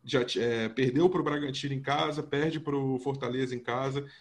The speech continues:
e perde fora pro Galo, pro líder do campeonato, Atlético Mineiro. Como eu disse no início, era um jogo que podia tá na conta, sim, uma derrota. Não é nada anormal, mas o problema é a sequência. E, e aí o Botafogo estacionado ali na penúltima posição.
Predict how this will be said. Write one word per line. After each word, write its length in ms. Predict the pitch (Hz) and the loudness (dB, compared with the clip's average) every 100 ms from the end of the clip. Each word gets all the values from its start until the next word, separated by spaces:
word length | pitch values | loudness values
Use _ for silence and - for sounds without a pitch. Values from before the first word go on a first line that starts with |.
| _ | _
e 80 | 127 | -10
perde 360 | 127 127 127 | 0 0 0
fora 340 | 135 123 123 127 | -2 -2 0 -2
pro 340 | 127 123 120 | -2 0 0
Galo, 380 | 113 113 131 135 | -2 -2 -2 -2
pro 340 | 135 120 107 | -4 -4 -4
líder 300 | 107 151 190 | -4 -2 0
do 80 | 180 | 0
campeonato, 560 | 143 135 117 110 127 123 | -2 -4 -4 -2 -4 -4
Atlético 380 | 117 117 120 120 | -4 -4 -4 -8
Mineiro. 360 | 110 139 156 - - - _ | 0 0 0 -6 -20 -20 _
Como 160 | 135 | 0
eu 40 | 135 | 2
disse 260 | 139 139 | 0 -2
no 80 | 143 | -2
início, 300 | 120 165 180 | -2 -2 0
era 120 | 131 | 0
um 60 | 123 | 0
jogo 220 | 117 135 | 0 -2
que 100 | 139 | -2
podia 280 | - 120 139 | -4 -2 0
tá 100 | 139 | -2
na 140 | 123 | -4
conta, 380 | - 123 143 147 | -4 -2 -2 -4
sim, 260 | 113 - 139 | -8 -6 -4
uma 140 | 131 | -2
derrota. 560 | 107 113 113 156 - 165 - - | -4 -2 0 0 -2 -8 -10 -6
Não 140 | 131 123 | 0 2
é 60 | |
nada 320 | 120 143 143 | 2 2 4
anormal, 540 | 143 165 139 117 127 151 | 2 2 -2 0 0 2
mas 160 | 151 | 0
o 60 | 151 | -2
problema 340 | 147 127 135 | -4 -2 -2
é 40 | 151 | -2
a 40 | |
sequência. 840 | 156 - - 131 127 156 170 185 185 - - _ _ _ 131 | -2 -2 0 0 2 0 -4 -6 -8 -16 -20 _ _ _ -2
E, 720 | 139 135 131 127 117 110 104 | 0 0 0 -2 -2 -4 -4
e 140 | 117 123 | 0 2
aí 300 | 117 123 139 | 2 2 0
o 40 | |
Botafogo 420 | 143 139 - 135 | 0 -2 -8 -8
estacionado 680 | - 147 147 - 127 135 139 | -4 -6 -2 -2 2 2 2
ali 140 | 123 | -2
na 80 | 135 | -4
penúltima 480 | 135 127 131 131 131 | -2 -2 -2 -4 -4
posição. 560 | 143 139 139 - 98 | -2 -4 -4 -6 -6